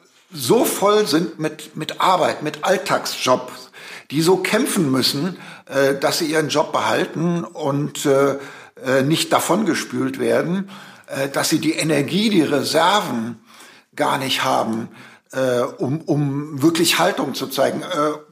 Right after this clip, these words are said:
denen steht das Wasser bis zum Hals. Äh, das sind sehr viele, die mir so begegnen. Und dann kommt noch, dann kommt noch ein weiterer Aspekt hinzu, der auch dazu kommt. In ganz vielen Unternehmen speziell, äh,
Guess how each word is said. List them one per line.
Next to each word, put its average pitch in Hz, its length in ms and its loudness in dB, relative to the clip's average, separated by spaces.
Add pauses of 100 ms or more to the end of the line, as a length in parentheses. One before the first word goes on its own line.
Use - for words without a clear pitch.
(120)
denen 117 180 -2
steht - 240 0
das 123 160 -2
Wasser 127 220 0
bis 123 260 -4
zum 123 200 -2
Hals. 110 440 -2 (480)
Äh, 123 300 -2 (180)
das - 220 -4
sind 160 220 0 (240)
sehr 139 240 4
viele, 208 400 6
die 110 140 0
mir 110 220 0
so 107 140 -4
begegnen. 135 640 -2 (440)
Und 135 360 -4
dann 170 220 2
kommt - 240 0
noch, - 260 0
dann 139 140 -4
kommt 147 200 -2
noch - 160 -4
ein 113 280 0
weiterer - 640 2
Aspekt - 480 -4
hinzu, 147 400 -4
der 123 240 2
auch - 160 -4
dazu - 420 -4
kommt. 135 380 -2 (480)
In 127 160 0
ganz 190 300 2
vielen 156 540 0
Unternehmen 139 760 2
speziell, 123 760 -2 (500)
äh, 117 300 2